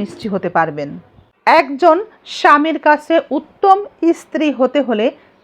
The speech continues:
যে পয়েন্টগুলো বললাম সেগুলো থাকতে হবে একজন স্ত্রীর মধ্যে, মানতে হবে, মানিয়ে নিতে হবে, মেনে নিতে হবে এবং সব কিছু ত্যাগ করতে হবে, নিজের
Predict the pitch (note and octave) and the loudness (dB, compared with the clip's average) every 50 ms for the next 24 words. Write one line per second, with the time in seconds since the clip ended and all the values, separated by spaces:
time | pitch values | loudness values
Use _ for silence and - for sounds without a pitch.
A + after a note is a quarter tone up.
0 | _ G3 F3+ - C4 D4+ D#4+ D#4+ - B3+ B3 A#3+ A#3+ B3+ C4+ C4+ - B3+ B3+ B3+ | _ -12 -6 -2 -2 0 -2 0 2 2 2 2 2 0 0 -2 -2 -2 -2 -2
1 | A#3+ G3+ F#3+ A3 A#3 A#3 A#3+ B3 C4+ F4+ G4+ - _ _ _ _ - - - C4+ | -2 -2 -4 -4 -4 -2 0 0 -2 -2 -6 -12 _ _ _ _ -20 -6 -4 -2
2 | A#3+ G#3+ A3+ A3+ A3+ - - A3 F#3+ - _ - A3+ A3+ A3+ G#3+ G#3 A#3+ D4 F#4+ | -2 -2 -2 -4 -6 -4 -6 -6 -6 -6 _ -8 -6 -6 -4 -4 -4 -4 -4 -4
3 | - _ _ _ _ _ _ _ _ _ _ _ - A3 A#3 A3 G3 B3 B3+ A#3+ | -6 _ _ _ _ _ _ _ _ _ _ _ -2 0 0 0 -2 -4 -4 -4
4 | - G#3 A3 A3 - - - A3+ B3+ C4+ C4 G#3+ F#3 E3+ F3 E3 - - F3 E3+ | -4 -6 -8 -8 -8 -10 -6 -4 -2 -2 -2 -2 -2 -4 -6 -8 -10 -10 -8 -10
5 | E3+ - _ _ _ _ _ F3 E3+ F#3 G3+ G#3 A3 A#3 A#3+ - - C#4 C4 G#3 | -10 -14 _ _ _ _ _ -12 -6 -4 -2 0 0 -2 -2 -2 -2 -4 -2 -2
6 | A#3 G#3 G3 G#3+ A#3 B3+ C4 - _ _ _ _ - G3 G#3 G#3+ G3+ G3+ A3+ B3 | -2 -2 0 0 -2 -2 -2 -6 _ _ _ _ -8 -6 -4 -4 -2 -2 0 2
7 | C#4 C#4 C4 B3+ B3+ - A#3 G#3 A3 A3 G3+ G3+ A3+ A#3 B3+ C4+ - _ _ _ | 2 2 2 0 -2 -4 -6 -4 -4 -4 -4 -2 -2 -4 -4 -6 -8 _ _ _
8 | _ _ _ - F3 F#3+ G#3 A3 B3 D4 D4 C#4+ C4+ - B3 A3 F#3 A3 G3 G3 | _ _ _ -12 -8 -6 -4 -2 0 0 0 0 0 -2 -4 -4 -4 -6 -4 -4
9 | G#3+ G#3+ A#3+ D4+ - _ _ _ _ _ _ _ _ _ _ _ - G#3+ G#3+ G#3+ | -4 -4 -4 -6 -8 _ _ _ _ _ _ _ _ _ _ _ -6 -4 -2 -2
10 | G#3+ G3+ G3 G3 G3+ _ _ _ - - - - F4 E4 E4 E4 D#4+ D#4+ D#4+ - | -2 -4 -4 -8 -12 _ _ _ -20 -16 -4 0 2 4 4 4 4 2 0 -4
11 | - B3 - B3 - A3+ G3+ G3 - _ - F#3 F#3 - _ - F#3+ F#3+ F3+ E3 | -8 -12 -10 -6 -4 -4 -4 -4 -8 _ -10 -10 -10 -10 _ -12 -10 -8 -6 -6
12 | E3+ E3+ F#3+ G3+ G3 B3 B3 | -6 -6 -6 -6 -6 -4 -4